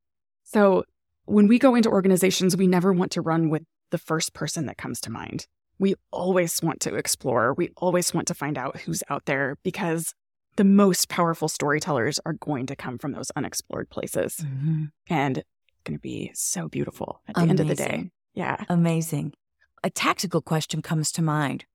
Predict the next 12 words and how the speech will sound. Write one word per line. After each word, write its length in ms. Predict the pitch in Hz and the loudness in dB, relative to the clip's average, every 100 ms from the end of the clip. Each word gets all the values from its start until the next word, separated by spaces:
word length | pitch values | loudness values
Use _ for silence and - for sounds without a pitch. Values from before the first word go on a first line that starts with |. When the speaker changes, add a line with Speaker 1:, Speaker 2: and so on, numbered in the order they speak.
| _ _ _ - | _ _ _ -2
Speaker 2:
So 300 | 233 196 - | 2 4 2
you're 260 | 202 240 | 2 2
sitting 320 | 269 247 208 | 2 -2 -2
down, 420 | 202 180 175 170 170 | 0 2 2 2 0
you're 140 | 151 | -2
having 400 | 151 170 170 190 | 0 0 0 -2
a 80 | - | -6
conversation 1120 | - 151 160 175 196 - 151 147 151 147 160 _ _ _ _ - | -6 -2 0 0 -4 -2 -2 -2 0 0 -2 _ _ _ _ 0
with 300 | 170 160 - _ _ _ _ _ - | 2 2 -2 _ _ _ _ _ -2
maybe 320 | 170 160 160 | 0 0 0
an 100 | 156 | 0
unsuspecting 1300 | 139 147 - 165 - 147 - - 160 156 160 170 190 | 0 -2 -4 -8 -4 -6 -6 -2 2 4 4 2 0